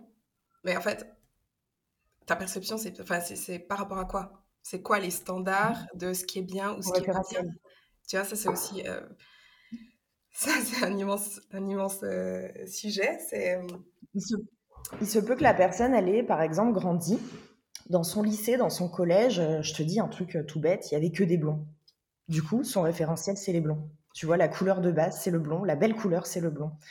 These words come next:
Speaker 2: Puis d'un coup, elle arrive, euh, je sais pas, dans sa vie active ou sur les réseaux sociaux,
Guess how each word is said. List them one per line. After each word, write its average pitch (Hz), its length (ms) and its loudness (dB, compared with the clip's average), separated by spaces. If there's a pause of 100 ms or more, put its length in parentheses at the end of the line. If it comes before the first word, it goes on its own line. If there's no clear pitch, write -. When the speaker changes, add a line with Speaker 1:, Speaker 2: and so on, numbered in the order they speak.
(140)
Speaker 2:
Puis - 120 -6
d'un 196 100 6
coup, 196 160 0
elle 214 60 6
arrive, 190 320 2
euh, 160 160 2
je - 80 -6
sais 170 100 -4
pas, 190 140 2
dans 165 120 0
sa 151 140 -4
vie 165 220 0
active 196 320 -2
ou 165 60 -2
sur 160 180 -6
les 156 120 -2
réseaux 151 240 2
sociaux, 151 440 -4